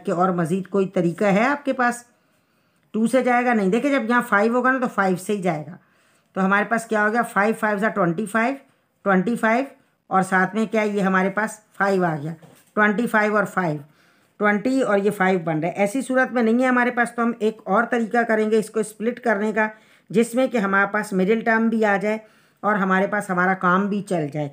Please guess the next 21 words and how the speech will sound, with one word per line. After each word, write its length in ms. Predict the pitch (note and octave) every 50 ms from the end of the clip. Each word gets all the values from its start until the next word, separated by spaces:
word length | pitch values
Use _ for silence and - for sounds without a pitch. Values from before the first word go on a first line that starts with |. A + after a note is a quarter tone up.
| - -
क्या 160 | G#3 G#3 A3
हम 200 | G#3+ A#3+ A#3+ A#3+ A#3
करेंगे, 480 | A#3+ A#3 A3+ A3+ A3+ A#3 B3 B3+ B3+ - - _ _ _ _ _
हम 160 | - G#3+ A#3 A3+
ट्वेंटी 420 | A3+ A3+ A3 A3 A3 - C#4 C#4 B3+
सेवन 400 | - - A3+ G#3 G#3 A3 A3+ A3+
और 120 | G#3+ G3+ G3+
फ़ाइव 320 | - F3+ F3 F3 F#3 F3
लेंगे, 280 | E3+ D#3+ D3+ D3 D#3 E3
हम 200 | F3 G3+ G#3 - G3+
ऐसे 280 | A3 A3+ A3+ - C4 B3
भी 140 | A3 A#3+ A3
स्प्लिट 300 | - - F3+ G3 G3 G3
कर 160 | - F#3 E3+ C#3+
सकते 300 | - D#3 D3 - - F3
हैं। 60 | F3
देखिए 200 | F#3+ F#3 A3+ A3
ट्वेंटी 340 | - G3+ F#3+ G3 F3+ A3+ A3
सेवन 340 | - G#3 G#3 G3+ A#3 C#4 F#4 - - _ _ _ _ _ _ _ _ -
और 220 | F#3 F#3+ G3+ G3+
फ़ाइव, 380 | G3 - - G3 F3+ D#3 D3+